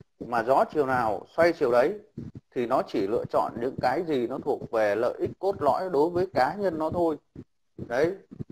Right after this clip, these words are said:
Chứ còn nó không có đấu tranh hay là nó mang lại lợi ích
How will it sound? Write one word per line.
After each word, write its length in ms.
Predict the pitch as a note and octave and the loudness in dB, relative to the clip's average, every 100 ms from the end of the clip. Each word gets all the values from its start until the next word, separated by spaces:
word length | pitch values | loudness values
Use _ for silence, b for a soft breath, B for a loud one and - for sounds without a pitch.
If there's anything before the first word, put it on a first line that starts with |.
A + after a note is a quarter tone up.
| - - | -10 -4
Chứ 100 | - G3+ | 0 6
còn 240 | D3 B2 | 6 6
nó 160 | B2 D3 | 2 0
không 340 | - G#3 F#3+ | 0 0 2
có 120 | D#3+ | 2
đấu 240 | F3+ D#3 G#3 | 4 4 4
tranh 220 | G3 F3 E3 | 0 -2 -2
hay 220 | E3+ E3 | -2 -2
là 260 | C#3 A2 G2+ | 0 0 -2
nó 100 | A#2 | -4
mang 220 | E3 D3+ | -4 -2
lại 140 | B2 G2+ | -2 -2
lợi 140 | F#2+ | -4
ích 100 | E3 | -4